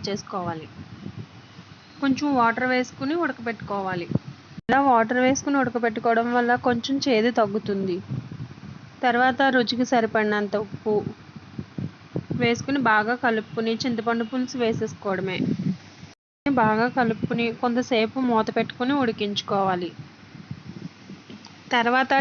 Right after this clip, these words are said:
చిన్న బెల్లం ముక్కను కూడా వేసుకుని ఉడికించుకుంటే చేదు అయితే తగ్గుతుంది. సేపు అయితే కూరని ఉడికించుకుని దగ్గర పడిన తర్వాత దించేసుకుని సర్వ్ చేసుకోవడమే.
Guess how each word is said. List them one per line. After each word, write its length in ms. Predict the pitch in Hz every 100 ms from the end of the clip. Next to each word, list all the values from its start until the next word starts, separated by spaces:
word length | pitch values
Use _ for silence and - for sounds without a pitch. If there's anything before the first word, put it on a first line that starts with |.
| 262
చిన్న 180 | 262 233 233 233 226
బెల్లం 300 | 214 208 220
ముక్కను 280 | 233 269 254 247
కూడా 160 | 240
వేసుకుని 440 | 247 226 226 247 254
ఉడికించుకుంటే 760 | 226 220 220 214 - 226 226 285 302
చేదు 260 | 277 220 226
అయితే 200 | 220 247
తగ్గుతుంది. 680 | 277 294 220 - 196 185 - - - - - _ _ _
సేపు 340 | - 240 226 247
అయితే 300 | 233 226 294 339 302
కూరని 400 | 254 233 233 247
ఉడికించుకుని 840 | 247 233 226 226 226 208 - 240 339 - - - 247
దగ్గర 240 | 226 226 233
పడిన 320 | 247 240 240
తర్వాత 440 | 240 226 220 220 294 370 - - - -
దించేసుకుని 600 | 254 240 233 233 - 294
సర్వ్ 280 | 311 302 254 247
చేసుకోవడమే. 580 | 233 - 214 202 208